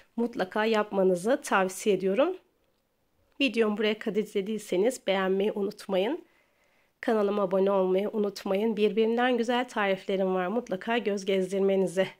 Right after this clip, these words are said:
tavsiye ederim. Şimdi sizlere dokusunu, kıvamını da göstermek istiyorum.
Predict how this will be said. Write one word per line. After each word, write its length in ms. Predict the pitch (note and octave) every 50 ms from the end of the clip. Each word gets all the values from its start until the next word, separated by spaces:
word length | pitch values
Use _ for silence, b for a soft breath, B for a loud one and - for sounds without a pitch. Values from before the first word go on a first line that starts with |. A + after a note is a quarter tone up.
| _ _
tavsiye 500 | - - F3+ E3 F3 F3 - - G#3+ F#3+
ederim. 260 | F#3 G3+ G#3 C4+ D4+ D4 B B B B B B B
Şimdi 280 | B - B3 A3+ G#3 G#3
sizlere 480 | G#3 - A3 G3 F#3 F#3+ G3 F#3 F#3
dokusunu, 460 | F#3 G#3+ G#3 - - - A3 G3+ G3+ -
kıvamını 520 | - A#3+ G#3+ G#3+ G3+ F#3+ F#3 F#3+ G3+ G#3
da 60 | B3
göstermek 680 | A#3+ A#3+ G3+ G#3 - - - G#3 F#3+ G3 G3+ G3+ G3 -
istiyorum. 440 | - - - - G#3 G3 C4 D4